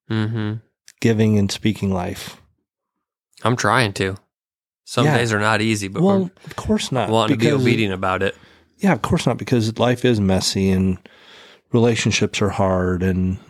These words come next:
Speaker 2: employees are hard and customers are hard. All of it. It's all
Speaker 1: Mm-hmm.
Speaker 2: messy and hard.
Speaker 1: Mm-hmm.
Speaker 2: But you just keep, you just don't give up.
Speaker 1: That's right.
Speaker 2: That's how we win.
Speaker 1: That's exactly right.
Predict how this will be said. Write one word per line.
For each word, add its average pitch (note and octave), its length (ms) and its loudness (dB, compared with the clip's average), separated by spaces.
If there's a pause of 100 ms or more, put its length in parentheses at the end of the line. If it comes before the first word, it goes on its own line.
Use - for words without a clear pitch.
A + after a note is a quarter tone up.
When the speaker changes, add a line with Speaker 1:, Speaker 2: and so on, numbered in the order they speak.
(340)
Speaker 2:
employees A#2+ 600 2
are G2 100 0
hard F#2 560 0
and F#2 340 0 (1040)
customers A2 560 2
are G#2 80 4
hard. G2+ 300 0
All D#3+ 180 2
of A2 100 0
it. - 140 -8 (160)
It's A2+ 220 2
all B2+ 100 2
Speaker 1:
Mm-hmm. G#2+ 100 4
Speaker 2:
messy F2+ 340 0
and F2 120 2
hard. G2+ 360 0
Speaker 1:
Mm-hmm. G2+ 240 -2 (600)
Speaker 2:
But A2 340 0
you D#3 140 -6
just G#2+ 220 -2
keep, A2 200 -2 (400)
you - 640 -8
just - 100 0
don't G#2+ 120 2
give F#2+ 140 0
up. B2+ 320 -2 (240)
Speaker 1:
That's - 180 0
right. F#2+ 280 -2
Speaker 2:
That's - 140 -14
how C3 100 2
we G2 100 2
win. G#2+ 380 2 (280)
Speaker 1:
That's - 180 -8
exactly G2+ 360 -4
right. F#2+ 220 -6